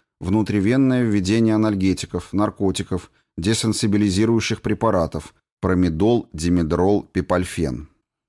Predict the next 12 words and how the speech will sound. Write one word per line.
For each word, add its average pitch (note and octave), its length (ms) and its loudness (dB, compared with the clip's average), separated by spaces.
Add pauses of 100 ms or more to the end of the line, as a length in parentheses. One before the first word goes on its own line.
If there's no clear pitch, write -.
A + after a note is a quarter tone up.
(120)
Выполнение A2 640 0
новокаиновых G#2+ 720 0
блокад. F#2+ 540 -4 (320)
Футлярная, A2+ 680 0
паранефральная, G#2 920 2
односторонняя G2+ 880 0
вагосимпатическая. F2+ 1200 -4 (520)
Аутоанальгезия A2 1040 2
аппаратом F#2 520 0
Трингал. F2 540 -2 (500)
Трансфузионная A#2+ 840 2
терапия. F#2+ 720 -2